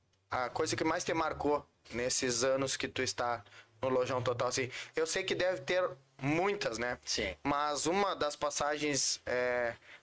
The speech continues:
Speaker 1: marcantes pra ti, assim, eu sei, é, eu sei que tem várias coisas fortes, né?
Speaker 2: Sim.
Speaker 1: Inclusive tem uma que eu gostaria de, de falar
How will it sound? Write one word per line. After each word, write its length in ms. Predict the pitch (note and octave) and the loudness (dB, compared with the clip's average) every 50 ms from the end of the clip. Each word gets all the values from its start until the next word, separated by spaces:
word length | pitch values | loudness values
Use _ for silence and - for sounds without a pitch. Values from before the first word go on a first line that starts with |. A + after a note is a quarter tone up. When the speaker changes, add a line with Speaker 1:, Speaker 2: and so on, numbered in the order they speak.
| _ - | _ -2
Speaker 1:
marcantes 560 | C#3+ D3+ D3 C#3+ - D#3+ E3+ F3 E3+ E3+ - | -2 0 -2 -2 0 2 2 2 2 0 -4
pra 200 | - - C3 B2+ | -2 -2 -2 -2
ti, 180 | - - D3 | 0 0 0
assim, 320 | C3 - - C3 B2+ B2 - - - - - - | 0 0 0 0 -2 -4 -6 -8 -14 -16 -10 -6
eu 80 | - D3+ | -4 -2
sei, 300 | - - F3+ - C3+ - - - - _ _ - | 0 0 -2 -2 -4 -8 -14 -16 -20 _ _ -6
é, 100 | C3+ C3 - - - - - - - _ - - _ - | -4 -4 -4 -4 -6 -6 -8 -10 -14 _ -20 -20 _ -4
eu 80 | - C#3 | -2 0
sei 140 | - F3+ E3+ | 0 0 0
que 80 | F3 | 0
tem 180 | - F#3 F3+ E3 | 0 0 2 2
várias 300 | D#3 F3 F#3+ G3+ G3+ G3+ | 2 2 2 2 0 2
coisas 360 | - G3 F#3+ F3+ F#3 F#3 F#3 | 2 2 2 4 2 2 0
fortes, 500 | - - F#3 F3+ F#3 F#3 F3+ - - - | 0 0 2 2 2 2 2 0 -2 0
né? 160 | C3 C3 C3+ | 0 0 0
Speaker 2:
Sim. 60 | C#3+ C#3+ | 0 -2
Speaker 1:
Inclusive 360 | C3+ D3 C#3+ C3+ D3+ D3+ D3+ | 0 0 2 2 0 0 0
tem 180 | G#3 F3 E3 | 0 0 2
uma 260 | E3 E3+ F#3 F#3+ F3+ E3+ | 2 2 2 2 0 0
que 100 | - F#3 | 0 2
eu 120 | F3 E3 | 2 0
gostaria 520 | D3+ - D3+ D#3+ D#3+ - D#3 D3+ D#3 D#3+ E3 | 0 0 0 0 0 2 0 0 2 2 2
de, 220 | E3 D#3+ D3 - - | 0 0 -2 -2 -2
de 140 | - D3+ D3+ | -2 -2 -2
falar 480 | - - C#3 C3+ C3+ C#3 C#3+ - - | 0 0 0 2 2 2 0 -2 -6